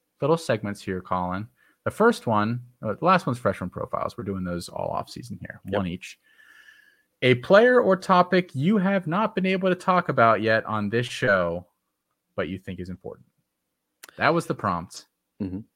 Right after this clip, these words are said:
Speaker 1: We both wrote down a couple of ideas as we were brainstorming. You have two names here. You gonna talk about both of them?
Speaker 2: I am. I am. The first name, uh, is Donovan Smith, the quarterback for Houston. And I have,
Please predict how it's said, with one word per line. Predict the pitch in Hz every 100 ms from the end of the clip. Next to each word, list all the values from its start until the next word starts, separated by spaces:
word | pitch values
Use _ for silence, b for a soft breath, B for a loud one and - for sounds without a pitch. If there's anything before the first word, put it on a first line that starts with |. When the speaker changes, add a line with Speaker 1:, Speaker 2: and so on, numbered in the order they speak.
| _ _ _ _ _ _ _ _ _
Speaker 1:
We | 104
both | 104 175 208
wrote | 180
down | 160
a | 123
couple | 131 123
of | 110
ideas | 104 101 95
as | 95
we | 92
were | 87
brainstorming. | 95 92 90 90 82 80
You | 95 127
have | 123
two | - 123 123 -
names | 101 92 90
here. | - 87
You | 90
gonna | 107
talk | 107
about | 101 92
both | 104
of | 123
them? | 139 139 _ _ _ B B B
Speaker 2:
I | 143
am. | 123 87 80 -
I | 113
am. | 92
The | 98
first | - 143 160 160
name, | 131 123 120 117 117 b b b -
uh, | 101 95 92 87 -
is | 101 98 95 87 - -
Donovan | 117 113 110 101
Smith, | - 98 95
the | -
quarterback | - 98 92 87 -
for | - 87 78
Houston. | - - 80 73 - 80 -
And | 92
I | 92
have, | 104 147 156